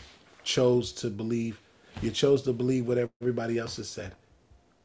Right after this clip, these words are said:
instead of what God was saying. You dared to, you, that, God, what God is saying just seems so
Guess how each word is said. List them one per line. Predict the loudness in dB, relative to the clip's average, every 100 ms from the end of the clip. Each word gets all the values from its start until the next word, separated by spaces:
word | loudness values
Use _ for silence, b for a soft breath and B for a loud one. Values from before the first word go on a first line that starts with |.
| _
instead | -10 -6 -6 -6 -8
of | -10
what | -8 -8
God | -8 -8 -8
was | -10
saying. | -10 -12 -14 -16 _ _ -20 -20 _ _ _ -18 -8
You | -6
dared | -2 0 2 2 0
to, | -2 -2 B B
you, | -8 -8 -8 _ _ -10
that, | -2 0 0 -2 -8 -4
God, | -2 2
what | 4 4
God | 4 2
is | 2
saying | -2 -2
just | -2 -4
seems | -2 -2
so | -2